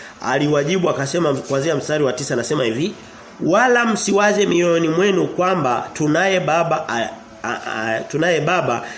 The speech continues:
ndiye Ibrahimu, kwa maana nawaambia ya kwamba Mungu aweza katika mawe haya kumwinulia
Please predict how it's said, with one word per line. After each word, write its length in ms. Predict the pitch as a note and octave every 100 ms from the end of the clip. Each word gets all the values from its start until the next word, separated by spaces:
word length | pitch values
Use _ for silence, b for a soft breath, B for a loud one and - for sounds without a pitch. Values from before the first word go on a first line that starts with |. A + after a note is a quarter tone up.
| B
ndiye 320 | B2+ D#3+ G3+ F#3
Ibrahimu, 800 | D3+ D3+ C3+ C#3 F3+ F3+ B2 A#2+ B B
kwa 200 | - D3
maana 340 | D#3 E3+ G3+ F#3
nawaambia 500 | D#3 D3+ C#3+ D#3+ E3+
ya 100 | D3+
kwamba 720 | - F3 E3+ C#3 B2 D3 - - B B B -
Mungu 800 | B2+ E3+ A#3+ A3+ C#3+ C#3+ D3 -
aweza 880 | B2 C#3 D#3+ G#3 G3 C#3 B2 B2+ C#3+ -
katika 440 | C#3+ C#3 G3 E3
mawe 260 | D#3+ F3+ E3
haya 560 | C3+ E3 E3 C3+ C3 B B B -
kumwinulia 760 | C3+ C#3 C#3 C#3 C#3+ F3+ E3+